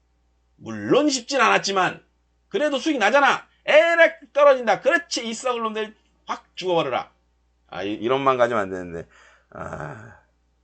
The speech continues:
릴렉스, 릴렉스. 아, 다시 한번 원래, 어, 이태양 프로 돌아왔습니다. 여러분들, 지금 시장은 해외 선물이 답이에요.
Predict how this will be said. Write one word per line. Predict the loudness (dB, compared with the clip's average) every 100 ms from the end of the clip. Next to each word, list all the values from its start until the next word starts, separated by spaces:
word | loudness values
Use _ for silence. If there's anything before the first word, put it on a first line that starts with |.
| _ _ _ _ -16
릴렉스, | -10 -8 -10 -12 -16 -16 _ _ _ -20
릴렉스. | -20 -20 -20 -20 _ _ _
아, | -10 -8 -8 -14 _ _
다시 | -16 -12
한번 | -12 -12 -14 -14 -20 _ _ _
원래, | -6 -2 -2 -2
어, | -4 -12 -12 -12
이태양 | -12 -14 -12
프로 | -12 -12
돌아왔습니다. | -10 -10 -12 -16 -18 -18 _ -20 -18
여러분들, | -10 -8 -8 -10 -12 -14 _ _ _ _ _ _ _
지금 | -14 -6 -6 -6
시장은 | -4 -4 -2 -2 -4 -6
해외 | -8 -6 -4
선물이 | -4 -4 -6
답이에요. | -8 -12 -8 -8 -8 -14